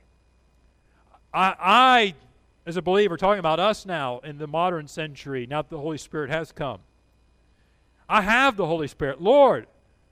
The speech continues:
what divine appointment might you have for me today? Help me to be on the alert for that."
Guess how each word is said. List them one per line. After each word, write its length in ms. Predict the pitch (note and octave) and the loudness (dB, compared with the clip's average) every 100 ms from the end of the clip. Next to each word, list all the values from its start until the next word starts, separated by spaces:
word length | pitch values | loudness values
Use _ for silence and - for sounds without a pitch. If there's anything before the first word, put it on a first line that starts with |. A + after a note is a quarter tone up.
| _ _ _ | _ _ _
what 380 | F#3 A#3+ A#3 F3+ | 4 4 4 -2
divine 600 | F#3+ G3+ B3 C4+ C#4 C4+ | 2 4 4 2 0 -2
appointment 640 | - A#3+ C4 G3+ E3+ D3 _ _ _ F3 | -4 -4 -4 -6 -12 -12 _ _ _ -14
might 260 | E3 F#3 - | -4 -4 -4
you 100 | F3 | -8
have 260 | F3+ F3+ - | -4 -4 -6
for 100 | E3 | -12
me 120 | D#3+ | -12
today? 420 | D3 C#3 B2 A#2+ _ | -8 -8 -8 -12 _
Help 520 | - G#3 B3+ B3+ - | -2 4 4 2 -8
me 340 | F3+ E3 G2 _ _ _ _ _ _ _ _ _ | -6 -6 -8 _ _ _ _ _ _ _ _ _
to 100 | D3 | -6
be 160 | E3+ | -2
on 180 | F3+ E3+ | 0 0
the 80 | D#3+ | -2
alert 400 | D3 D3 D3+ D#3 | -4 -2 -4 -6
for 160 | - A#2+ | -14 -12
that." 300 | G#2 G2+ | -12 -14